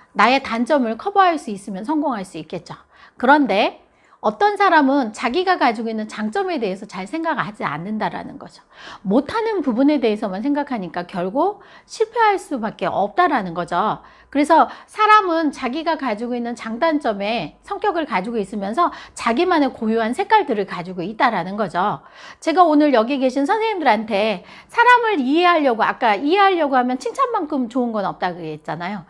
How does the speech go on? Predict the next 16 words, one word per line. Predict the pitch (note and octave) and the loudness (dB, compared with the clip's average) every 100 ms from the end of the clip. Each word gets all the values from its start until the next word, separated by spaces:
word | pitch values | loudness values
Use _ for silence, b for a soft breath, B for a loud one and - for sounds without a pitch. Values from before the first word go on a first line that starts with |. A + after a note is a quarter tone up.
| b _ | b _
그쵸? | C#4 B3 B3 F#3+ B B | -4 2 2 2 B B
그런데 | - F#4+ F#4+ F#4 F4+ F4+ - | 2 2 4 2 2 -4 -10
사람을 | - A#4 A4+ G#4 G4 | 2 6 6 2 -2
대할 | C#4 C4 D4 C#4+ | 2 6 6 4
때 | F4 G#3+ | 2 4
"나는 | A3+ D4+ G#4+ G4 F4 C#4 | 4 4 2 -2 -2 -2
그렇게 | B3+ C4+ C4+ D#4+ | 0 0 0 -2
안 | B3 | -2
하는데 | A#3+ A3 G#3+ | -2 -4 -4
너는 | G#3 C#4+ E4+ | -2 -2 0
왜 | B3 D4 E4+ | 4 4 4
이렇게 | C#4 B3+ C4+ D4 C4+ | 0 -2 -4 -4 0
해?" | F#4+ G#4+ - - | 0 0 -4 0
라고 | A#3 A3 | 0 0
물어볼 | G#3+ C#4 E4+ C4+ - | -4 0 0 0 -2
때 | G#3 A#3+ | -2 -2